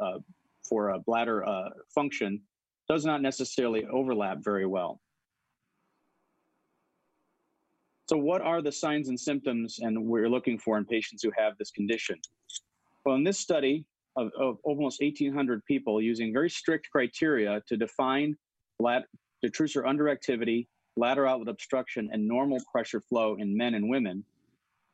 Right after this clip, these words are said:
we can see that the most common symptoms of decreased urinary stream, interrupted stream, hesitancy, incomplete emptying, and palpable bladder were both seen in men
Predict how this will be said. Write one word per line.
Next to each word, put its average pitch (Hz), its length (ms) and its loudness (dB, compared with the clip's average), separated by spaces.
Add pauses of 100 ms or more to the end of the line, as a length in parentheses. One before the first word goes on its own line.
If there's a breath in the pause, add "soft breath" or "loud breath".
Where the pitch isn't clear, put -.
(320)
we 135 80 2
can 123 140 0
see 180 220 2
that 127 320 2 (160)
the 127 80 0
most 127 260 0
common 175 300 2
symptoms 117 760 -2 (220)
of 107 120 -2
decreased 156 500 0
urinary 139 360 4
stream, 110 600 -2
interrupted 147 580 0
stream, 104 580 0
hesitancy, 131 800 0 (460)
incomplete 151 500 2
emptying, 120 380 0
and 101 120 0
palpable 127 480 2
bladder 107 520 0 (280)
were 123 80 0
both 131 300 0
seen 143 260 2
in 110 160 2
men 127 240 2